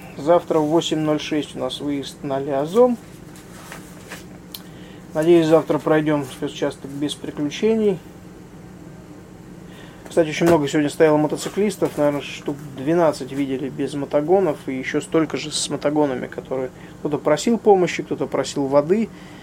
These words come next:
Но количество сходов, конечно, очень большое. Тяжёлая, тяжёлая гонка, жарко. А через пару недель ещё будет гонка в Катаре, где будет ещё жарче и ещё сложнее.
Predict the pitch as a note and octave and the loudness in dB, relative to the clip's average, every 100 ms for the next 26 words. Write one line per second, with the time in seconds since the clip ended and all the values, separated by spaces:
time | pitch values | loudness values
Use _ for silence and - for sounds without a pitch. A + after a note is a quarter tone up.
0 | - - - - - - C#3+ C#3 C#3+ D3+ | -18 -18 -18 -18 -18 -12 -6 -4 -2 0
1 | D#3 D3+ D3+ D3+ - E3 D3+ C3+ C#3+ C3+ | 2 0 0 -4 0 0 0 -2 -4 -2
2 | - C3 B2+ C3+ C3 C3 - B2+ A#2+ - | -4 -6 -4 -4 -4 -6 -4 -4 -4 -10
3 | - - - - D3+ D3 B2+ - - C#3 | -18 -18 -18 -4 0 0 0 -4 -8 -6
4 | C#3 C3+ C3+ C3+ - C#3+ C#3+ - - - | -4 -4 -6 -8 -6 -2 -2 -4 -14 -14
5 | - - B2 C#3 - D#3+ D3+ D3 D3+ - | -12 -12 -8 -8 4 4 4 2 0 -2
6 | C#3+ D3 D3+ D3 C#3+ - D3 F3 E3+ C3+ | -4 0 0 -2 -8 -4 2 4 4 2
7 | - - - - C#3 C#3 C#3+ C#3+ D3 C#3+ | -4 -18 -20 -16 -10 -6 -6 -4 -4 -2
8 | D3 B2 D3 C#3 - C3 C3+ B2+ - C3 | -2 -2 0 0 -2 -10 -10 -10 -10 -6
9 | C#3 C3 C3 B2+ | -6 -6 -8 -10